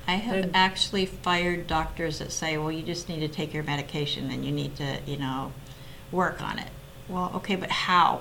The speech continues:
Speaker 1: do I do that? 'Cause I'm in such a fog with my illness, you know. I know my medications aren't working, so how much longer do I have to wait?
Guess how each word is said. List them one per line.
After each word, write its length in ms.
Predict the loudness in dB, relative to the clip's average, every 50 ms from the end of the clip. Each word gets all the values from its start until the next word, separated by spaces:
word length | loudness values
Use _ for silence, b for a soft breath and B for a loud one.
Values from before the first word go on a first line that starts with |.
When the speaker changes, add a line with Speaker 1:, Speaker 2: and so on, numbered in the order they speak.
| -4 -12 -12 -6
Speaker 1:
do 120 | -4 -2
I 100 | 0 0
do 200 | 0 0 -2 -2
that? 300 | 0 2 0 0 0 -2 -6
'Cause 160 | -6 -4 -2
I'm 160 | -2 -2 -2
in 100 | -4 -4
such 240 | -4 -4 -4 -4 -4
a 40 | -6
fog 640 | -6 -6 -2 4 6 6 6 6 6 4 2 2 -2 -10 B B B B B B B B -4
with 220 | -4 -4 -4 0 0
my 160 | 0 0 0
illness, 560 | 0 0 0 0 0 -2 -2 -4 -4 -4 -4
you 60 | -6 -6
know. 180 | -4 -4 -4 -2
I 120 | -2 2
know 180 | 4 6 6 6
my 140 | 6 6
medications 640 | 6 6 4 2 0 -2 -2 -2 0 2 0 0 2 2
aren't 180 | 0 0 0
working, 380 | 0 2 2 0 0 -2 -6 -4
so 160 | -2 -2 -2
how 200 | -2 -2 -2 -2
much 280 | 0 0 -2 -4 -2 2
longer 240 | 2 2 2 2
do 140 | 0 -2 -2
I 80 | -2 -2
have 120 | -2 -4 -8
to 80 | -10 -8
wait? 300 | -6 -4 -2 -2 -4 -6